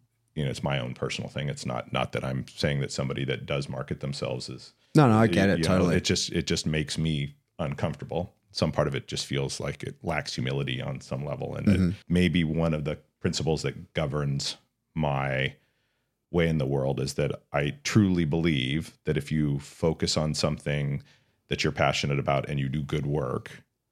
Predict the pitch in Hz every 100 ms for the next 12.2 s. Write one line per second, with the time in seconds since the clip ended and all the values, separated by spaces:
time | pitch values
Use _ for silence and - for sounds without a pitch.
0 | _ _ - 87 85 78 69 76 - -
1 | 69 - 67 65 60 - - - 101 80
2 | 101 92 85 - 78 76 76 76 71 73
3 | 110 104 82 73 73 71 71 - - -
4 | 76 87 82 90 95 78 64 - - 80
5 | 78 85 - 80 76 73 73 80 117 131
6 | - 87 87 80 76 69 - - 90 -
7 | 90 90 80 _ _ _ _ - 82 78
8 | 82 78 78 76 73 - 120 110 104 95
9 | 92 87 85 80 _ - 85 - 78 78
10 | 71 71 - 82 92 - 85 82 78 82
11 | 80 73 73 71 69 67 - 69 73 73
12 | 85